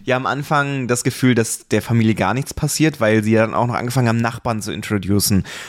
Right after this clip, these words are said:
Und da ich so, okay, in den normalen Evil Dead waren's, glaub ich, fünf Personen oder so, die draufgegangen sind, äh, also fünf insgesamt.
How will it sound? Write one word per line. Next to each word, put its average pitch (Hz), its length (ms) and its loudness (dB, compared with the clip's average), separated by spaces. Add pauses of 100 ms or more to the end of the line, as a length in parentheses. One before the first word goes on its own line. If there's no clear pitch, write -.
Und 110 40 0
da 110 60 4
ich 110 100 0
so, 131 120 2
okay, 123 360 2 (240)
in 113 140 2
den 107 120 4
normalen 107 520 2
Evil 120 220 0
Dead 120 180 2
waren's, 117 220 -2
glaub 101 140 -2
ich, 110 120 -2
fünf 160 300 0
Personen 160 500 4
oder 160 160 2
so, 147 100 -2
die 139 100 0
draufgegangen 135 560 -2
sind, 143 420 0
äh, - 60 0
also 92 260 -2
fünf 123 300 0
insgesamt. 139 680 0